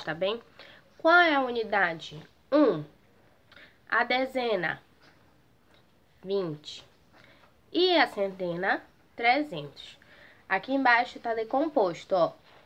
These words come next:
Na centena, essa casa três não representa três, representa trezentos. Aqui na dezena, o dois não representa só o dois, representa o vinte. E o um é apenas um,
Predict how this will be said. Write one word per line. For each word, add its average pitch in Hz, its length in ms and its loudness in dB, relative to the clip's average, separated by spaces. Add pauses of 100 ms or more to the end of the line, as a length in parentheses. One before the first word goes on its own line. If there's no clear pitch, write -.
(540)
Na 170 160 -4
centena, 190 600 -4
essa 165 260 -4
casa 160 320 -4
três 196 440 -2
não 180 120 -8
representa 220 500 -6 (120)
três, 196 340 -2
representa 160 760 -6 (480)
trezentos. 196 960 0 (580)
Aqui 175 320 2
na 208 120 4
dezena, 190 540 2
o 170 40 -8
dois 180 540 2 (100)
não 156 80 -8
representa 269 560 0
só 262 200 -2
o 277 40 0
dois, 220 340 -4
representa 160 640 -6
o 240 220 -2 (180)
vinte. 180 960 -6 (760)
E 294 180 4
o 302 60 8
um 302 520 4 (500)
é 277 120 2
apenas 254 460 -2
um, 269 300 6